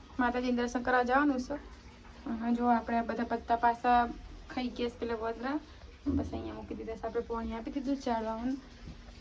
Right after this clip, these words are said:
ઝાડવા બધું લીલા છે, even પાણી નહીં આપી મિત્રો.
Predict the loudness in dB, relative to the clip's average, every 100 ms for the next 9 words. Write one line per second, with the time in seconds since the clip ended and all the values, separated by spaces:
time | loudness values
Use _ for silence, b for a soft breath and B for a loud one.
0 | -18 -16 0 2 4 4 4 4 6 6
1 | 6 4 4 4 2 2 2 2 2 0
2 | 2 4 4 0 -8